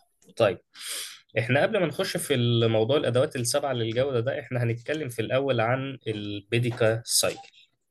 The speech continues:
أو، آه، ما يعرف بعجلة ديمنج،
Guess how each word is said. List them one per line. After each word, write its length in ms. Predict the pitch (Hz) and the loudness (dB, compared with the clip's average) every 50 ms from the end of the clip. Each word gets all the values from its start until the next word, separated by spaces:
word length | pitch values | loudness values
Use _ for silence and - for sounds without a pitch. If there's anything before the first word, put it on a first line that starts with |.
| _ _ - | _ _ 0
أو، 460 | 113 131 143 143 135 135 120 - - - | 2 2 2 0 -2 -4 -6 -6 -4 -2
آه، 380 | 110 101 101 101 101 101 101 | -2 -2 0 0 0 -2 -2
ما 240 | 101 101 107 110 117 | -2 -4 -2 0 0
يعرف 420 | 120 123 131 143 143 135 120 117 110 | 2 2 2 2 2 2 0 0 -4
بعجلة 840 | 107 107 113 117 117 117 113 110 113 120 123 123 120 117 117 117 - - - - | -6 -4 -4 -2 -2 0 0 0 0 2 2 2 2 0 -2 -4 -6 -12 -8 -6
ديمنج، 720 | 107 104 104 107 113 107 104 98 92 87 82 90 90 | -6 -6 -4 -2 -2 -2 -2 -4 -8 -10 -12 -12 -16